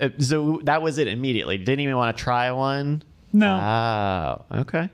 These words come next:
Speaker 2: I mean, if your bar is cigars are delicious, but this isn't quite there, nope.
Speaker 1: Yeah.
Speaker 2: Not even close. <laughs>
Speaker 1: Uh, and then, uh, on, on the audio side, we had, it,
Speaker 2: Oh.
Speaker 1: we, we've talked before about how some of our, uh,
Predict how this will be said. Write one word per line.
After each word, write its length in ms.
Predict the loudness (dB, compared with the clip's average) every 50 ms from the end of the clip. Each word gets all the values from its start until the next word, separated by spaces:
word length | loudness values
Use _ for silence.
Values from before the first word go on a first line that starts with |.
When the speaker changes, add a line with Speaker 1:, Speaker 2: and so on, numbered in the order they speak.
| -10 -8 -2
Speaker 2:
I 60 | 2
mean, 160 | 2 4 4
if 100 | 2 2 2
your 140 | 2 2 0
bar 460 | 0 0 0 2 2 2 2 2 2
is 360 | 2 2 2 2 0 -2 -4
cigars 460 | -4 -4 -2 -2 0 0 0 0 0 -2
are 60 | -2
delicious, 600 | -2 0 0 2 0 2 2 0 -2 -2 -4 -10
but 300 | -6 -2 -2 -2 -2 0
this 220 | -2 -2 0 0
isn't 240 | 0 0 0 0 -2
quite 280 | 0 0 -2 -2 -2 -2
there, 400 | 0 2 2 2 0 -2 -8 -18 -20 -20 -20 -20 -20 -14 -12
nope. 380 | -10 -6 0 0 2 2 0 -2 -10 -20 -20 -20 -12 -6
Speaker 1:
Yeah. 120 | -2 0
Speaker 2:
Not 160 | 0 0 0
even 140 | -2 -4 -6
close. 340 | -6 -6 -8 -6 -4 -2 0 0
<laughs> 60 | 0 -2 -4 -16 -20 -20 -20 _ -2
Speaker 1:
Uh, 280 | 0 0 2 2 0 0 -2
and 120 | -2 -2
then, 220 | -2 -2 -4 -4 -6 -6 -4
uh, 160 | -2 -2 -2 -2
on, 160 | -4 -4 -4
on 180 | -2 -2 -2
the 140 | 0 0 2
audio 280 | 2 2 2 0 0 -2
side, 600 | -2 -2 -2 0 0 0 0 0 0 -2 -4 -8 -8 -4
we 200 | -2 0 0 2
had, 360 | 0 0 0 -2 -4 -6 -8 -12 -18 -20 -20 -20 -20 -20 -20 _ -20 -20 -20 _ _ -4 0
it, 60 | 0
Speaker 2:
Oh. 280 | 2 2 2 0 0 0 2
Speaker 1:
we, 60 | 0
we've 120 | 0 0
talked 180 | 0 -4 -4 -2
before 360 | -4 -4 -2 0 0 2 2
about 320 | 0 0 0 0 0 0
how 420 | -2 -2 -2 0 0 0 -2 -4 -6 -10 -12 -14 -12 -8 -6
some 180 | -4 -4 -2
of 100 | -2 -2
our, 200 | -2 -2 -2 -2 -4 -8 -14 -14 -14 -14 -14
uh, 140 | -12 -12 -12